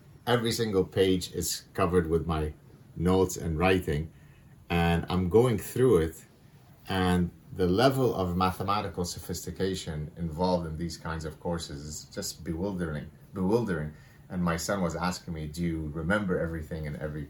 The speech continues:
page?" And I said, "Well, I'm sure that if I put myself back into it, I, I would eventually, but the language is so impenetrable that you sort of have to, you know, become re-adept at understanding the language." So I'm, I'm going through this book here.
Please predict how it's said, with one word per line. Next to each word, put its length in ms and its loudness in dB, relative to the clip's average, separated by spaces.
page?" 240 -6
And 60 -4
I 60 -4
said, 240 -6
"Well, 320 0
I'm 120 -4
sure 180 -4
that 100 0
if 140 -2
I 80 0
put 240 -8
myself 380 -4
back 240 -4
into 300 -6
it, 100 -2
I, 180 -6
I 120 -8
would 240 2
eventually, 600 -4
but 200 -6
the 80 -4
language 560 -2
is 120 -6
so 280 -4
impenetrable 680 -6
that 160 -6
you 100 -8
sort 180 -4
of 100 -6
have 220 -6
to, 260 -8
you 100 -6
know, 80 -4
become 380 -4
re-adept 580 0
at 220 -12
understanding 580 -6
the 80 -6
language." 480 -6
So 160 -8
I'm, 320 -4
I'm 140 -6
going 260 0
through 200 -8
this 140 -8
book 320 -6
here. 300 -6